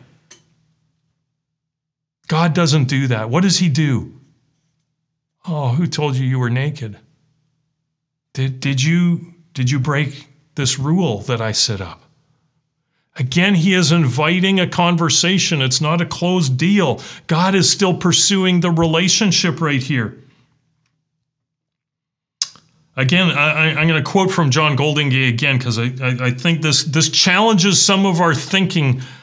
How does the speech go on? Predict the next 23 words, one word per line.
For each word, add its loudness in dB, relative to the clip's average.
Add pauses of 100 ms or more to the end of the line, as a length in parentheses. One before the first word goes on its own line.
(140)
about 0
how -2
God 0 (260)
knows 2
us -2 (840)
and, 0
and, -2
and 2
his 2
omniscience. 0
And -2
perhaps 0
when 2
it -2
comes -2
to 0
relationships, 0 (2000)
God 0
chooses 0 (960)
the -4
path -4
of -2
discovery -4